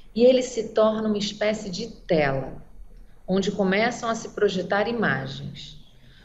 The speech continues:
Começam a surgir imagens das pessoas que te ajudaram a chegar aqui.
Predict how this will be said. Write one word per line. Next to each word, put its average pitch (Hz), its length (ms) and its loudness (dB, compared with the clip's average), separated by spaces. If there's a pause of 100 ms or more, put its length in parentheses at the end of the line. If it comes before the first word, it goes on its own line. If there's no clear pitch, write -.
(120)
Começam 339 540 2
a 294 40 0
surgir 240 420 -2
imagens 185 760 0
das 202 220 -2
pessoas 277 520 -2
que 262 120 -10
te - 160 -2
ajudaram 262 720 2
a 254 60 -2
chegar 226 400 -2
aqui. - 320 -8